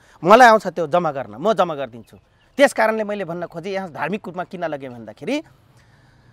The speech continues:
साँच्चै नै नेपाली नेता जनता र जनवादी, लोकतन्त्र, प्रजातन्त्रवादी छन् भने म भन्छु, आज नेपाली जनतामा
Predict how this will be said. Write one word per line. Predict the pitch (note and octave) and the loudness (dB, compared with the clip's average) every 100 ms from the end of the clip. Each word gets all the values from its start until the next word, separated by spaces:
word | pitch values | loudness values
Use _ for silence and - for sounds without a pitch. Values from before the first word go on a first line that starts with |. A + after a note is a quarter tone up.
| _ _ _ | _ _ _
साँच्चै | - C4 - _ D4 | -12 -10 -12 _ 2
नै | C#4+ | 2
नेपाली | B3 A3+ G#3 A3 A3 C#3 A#2+ - - | 0 -2 0 -2 -4 -10 -18 -20 -18
नेता | B2 C3+ G3+ A3 G3+ C3 | -12 -2 -2 2 0 2
जनता | F#3 G#3 G#3+ G#3 | 2 2 2 0
र | F#3 | 2
जनवादी, | F3+ G3 F#3 F#3+ G3 | 0 0 2 0 -2
लोकतन्त्र, | F3 G#3 - F#3+ F#3 F#3 | -4 -4 -2 -6 -6 -6
प्रजातन्त्रवादी | - F#3 G#3+ A3 G#3+ F#3+ F#3+ F3 | -4 -4 0 -2 0 -2 -2 -4
छन् | E3+ - E3+ | -12 -10 -10
भने | C3+ C3+ C#4+ - _ _ _ _ _ | -8 4 4 4 _ _ _ _ _
म | D#3 G#3 | 0 0
भन्छु, | F3+ F#3 F#3+ | 2 -2 -2
आज | D#3+ D#3+ G#3 - _ _ _ _ | -2 -2 -6 -10 _ _ _ _
नेपाली | D#3+ F3 G#3 A3+ A#3+ | -6 -2 2 2 2
जनतामा | D3 F3+ G3 G3+ F#3+ G#3+ | -4 -2 -2 -2 -2 -4